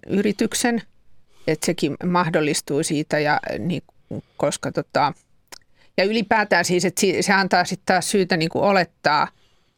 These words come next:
että ainakin Viivistä, että hän on tehnyt ihan tietoisen valinnan, että, että, että mähän en sit mene naimisiin, koska se tajusi sen, että,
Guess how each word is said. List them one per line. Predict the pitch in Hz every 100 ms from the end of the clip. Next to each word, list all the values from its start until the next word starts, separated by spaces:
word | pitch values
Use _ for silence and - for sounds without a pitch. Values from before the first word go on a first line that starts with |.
| -
että | 160 -
ainakin | 196 180 170
Viivistä, | 185 175 165 - 156
että | 160 185
hän | 165
on | 160
tehnyt | 165 185
ihan | 190 165
tietoisen | 185 175 139 160 - 143 185
valinnan, | 160 143 - - 180
että, | 170 - -
että, | 151 - _ _ _ -
että | 127
mähän | 170 170 165 -
en | 165
sit | 147 -
mene | 147 151
naimisiin, | 156 156 170 - - 175 - - - - - - - -
koska | 147 -
se | 156
tajusi | - 135 135 165
sen, | - 127
että, | - - -